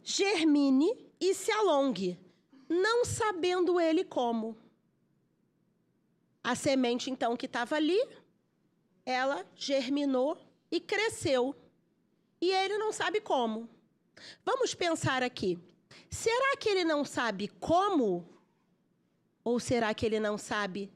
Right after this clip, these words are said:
quando? Vamos pensar na semente? Se a gente pesquisar na internet, a gente tem vários vídeos que explicam pra gente como uma semente germina? Sim ou não?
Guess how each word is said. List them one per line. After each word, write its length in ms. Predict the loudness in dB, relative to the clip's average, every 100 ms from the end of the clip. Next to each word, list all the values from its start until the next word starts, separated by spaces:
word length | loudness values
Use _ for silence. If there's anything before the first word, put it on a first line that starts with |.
| -20 _ _
quando? 560 | -2 0 2 0 -2 -6 -12 -20 _ _ _ _ _ _ _ _ _ _ _ _ _ _ _ -2
Vamos 200 | 0 2
pensar 280 | 2 2
na 80 | -2
semente? 680 | 0 0 2 0 -2 -8 -14 _ _ _ _ _ _ _ _ _
Se 80 | -2
a 60 | 2
gente 240 | 2 0
pesquisar 540 | 0 0 0 0 2
na 80 | 2
internet, 680 | 0 0 -2 -2 -4 -6 -6
a 60 |
gente 240 | -4 -4 -4
tem 180 | -4 -4
vários 840 | -4 -2 0 -2 -4 -6 -10 -14 -20 _ _ _
vídeos 680 | -6 0 2 2 0 -2 -2
que 100 | -4
explicam 500 | -4 -2 -2 0 0
pra 160 | 0
gente 260 | 0 -2 -2
como 180 | -2 -2
uma 160 | 0
semente 480 | -2 -2 -2 -2 -2
germina? 680 | -2 0 2 0 0 -6 -12 -20 _ _ _ _ _ _ _ _ _ _ _ _ _
Sim 260 | -6 -2 0
ou 80 | 0
não? 380 | 0 -2 -8